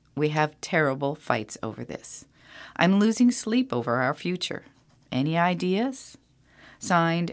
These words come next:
Going Downhill in California. Dear Going Downhill, from what you have described, your husband is a hoarder.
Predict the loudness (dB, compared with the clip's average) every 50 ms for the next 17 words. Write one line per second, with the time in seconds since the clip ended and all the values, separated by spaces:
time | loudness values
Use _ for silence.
0 | -8 -10 -2 2 2 4 4 4 2 2 2 2 2 2 2 0 0 0 0 0
1 | 0 0 -2 -2 -4 -4 -4 -2 -2 -2 -2 -4 -4 -4 -4 -2 -2 -4 -4 -4
2 | -4 -4 -4 -4 -6 -8 -10 -12 -12 -16 -18 -18 _ _ _ _ _ _ _ _
3 | _ _ _ _ -20 _ _ _ -20 -20 -20 -20 -20 -20 -20 _ -4 0 2 4
4 | 4 4 4 2 4 4 4 4 4 2 2 2 2 2 2 2 0 0 -2 -2
5 | -2 -4 -6 -10 _ _ _ -20 _ _ _ -2 2 2 4 6 6 4 2 4
6 | 2 2 4 4 4 4 2 -2 -4 -4 0 2 4 6 6 6 4 2 2 2
7 | 2 2 2 0 0 -2 -2 -2 0 0 0 -2 -2 -4 -4 -4 -4 -6 -6 -4
8 | -4 -4 -4 -6 -8 -6 -4 -4 -4 -4 -4 -6 -8 -8